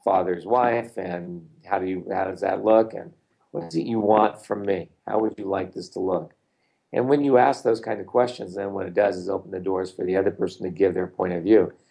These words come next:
'Cause, you know, she married your father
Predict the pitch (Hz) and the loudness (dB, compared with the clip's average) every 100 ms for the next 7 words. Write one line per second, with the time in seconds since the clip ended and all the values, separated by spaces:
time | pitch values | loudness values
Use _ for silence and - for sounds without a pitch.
0 | _ _ - 113 113 110 - _ _ _ | _ _ -2 4 4 4 -2 _ _ _
1 | _ _ _ _ - 113 107 - - 175 | _ _ _ _ 0 2 2 0 0 2
2 | 165 156 151 117 110 - 120 104 98 98 | 6 6 6 4 2 4 4 2 0 -6